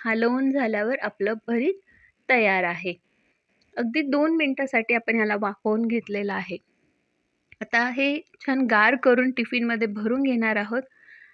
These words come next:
आपलं भरीत तयार आहे. इथे आपले थालीपीठ तयार आहेत. थालीपीठही आपण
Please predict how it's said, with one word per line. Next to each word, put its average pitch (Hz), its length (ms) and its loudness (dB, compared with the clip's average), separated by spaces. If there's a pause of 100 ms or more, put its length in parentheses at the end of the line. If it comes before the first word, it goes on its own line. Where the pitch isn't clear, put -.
(120)
आपलं 220 220 -2
भरीत 247 300 2 (140)
तयार 240 320 2
आहे. 214 260 -4
इथे 226 340 -8
आपले 214 320 -2 (100)
थालीपीठ 220 500 -4 (140)
तयार 214 280 2
आहेत. 208 320 -6 (600)
थालीपीठही 247 680 -2
आपण 240 320 -4